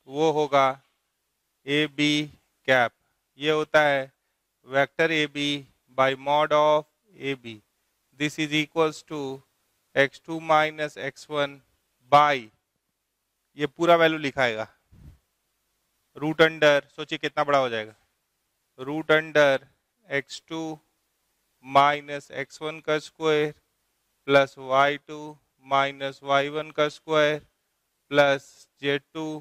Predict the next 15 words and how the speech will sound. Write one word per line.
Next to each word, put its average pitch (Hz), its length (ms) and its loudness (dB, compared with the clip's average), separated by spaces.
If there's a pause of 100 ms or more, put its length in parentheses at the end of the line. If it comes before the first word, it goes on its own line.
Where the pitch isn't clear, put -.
(340)
माइनस 139 520 -2
ज़ेड 139 220 -4
वन 151 220 -6
का 156 340 2 (540)
स्क्वायर, 117 520 -12 (1200)
ये 143 140 4
क्या 165 200 2
हुआ, 156 320 0 (1300)
into 151 460 -4
आई 139 340 2
कैप 131 280 2 (1800)
प्लस 151 480 2 (1200)
वाई 139 400 4
टू 160 180 -14 (800)
माइनस 147 640 0